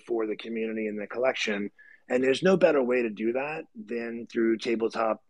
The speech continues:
role-playing games, because when you're doing tabletop role-playing games, you're doing collective storytelling. That's what it is. And when you're doing collective storytelling, you're building bonds with people. And when you're telling those stories, you're living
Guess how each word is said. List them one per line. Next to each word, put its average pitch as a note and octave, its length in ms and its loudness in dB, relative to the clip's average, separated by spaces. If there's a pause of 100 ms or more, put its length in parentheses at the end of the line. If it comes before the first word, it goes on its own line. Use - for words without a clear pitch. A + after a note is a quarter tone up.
(120)
role-playing A2 480 -2
games, - 400 -10
because A2 500 4 (320)
when A#2 180 -2
you're A2+ 100 2
doing C#3 280 4
tabletop D3 480 2
role-playing A#2 380 0
games, G#2+ 340 -2
you're G#2 160 -2
doing A2+ 440 -6
collective A2+ 580 -2
storytelling. F#2+ 760 -2
That's G2+ 220 -8
what A2+ 180 0
it F2+ 60 -2
is. F2+ 260 -4 (320)
And G#2 140 -6
when G#2+ 100 -2
you're G#2+ 120 -2
doing A#2 240 2
collective B2 400 0
storytelling, D3 720 2
you're A#2+ 120 2
building A2+ 540 -2
bonds G2+ 360 -6
with G2 120 -14
people. G#2+ 500 -8 (400)
And A#2 160 2
when A#2 120 0
you're A2 160 0 (120)
telling D#3 340 6
those B2+ 200 4
stories, G#2+ 540 0
you're G#2 200 0
living C#3 580 2